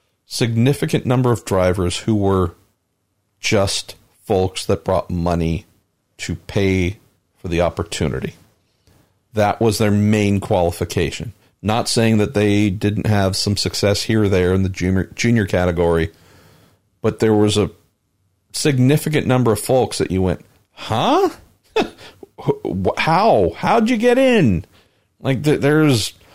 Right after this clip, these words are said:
on merit alone, there's no reason for you to be here. But clearly, you either have family money, or you run a business,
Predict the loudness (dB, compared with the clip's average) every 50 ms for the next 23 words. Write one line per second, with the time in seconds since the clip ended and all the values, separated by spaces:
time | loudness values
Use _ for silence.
0 | -20 -8 _ -2 0 2 2 4 4 4 4 4 2 2 2 2 2 4 2 2
1 | 2 2 2 2 2 2 2 2 2 2 2 2 2 2 2 2 4 4 4 4
2 | 2 2 2 2 0 0 0 0 0 0 0 0 0 -2 -2 -2 -4 -6 -8 -10
3 | -10 -14 -20 _ _ _ _ _ 0 2 2 2 0 -2 _ _ _ -2 0 2
4 | 2 4 4 4 4 2 0 -2 -4 _ _ _ _ _ _ _ _ _ 0 2
5 | 2 2 2 2 0 0 0 0 0 2 2 4 4 4 4 2 2 0 0 -2
6 | -4 _ _ _ _ _ _ _ _ _ _ _ _ _ _ _ _ _ -2 0
7 | 0 2 2 0 0 0 0 0 2 2 2 2 2 2 2 2 2 2 0 0
8 | -2 -4 -8 -12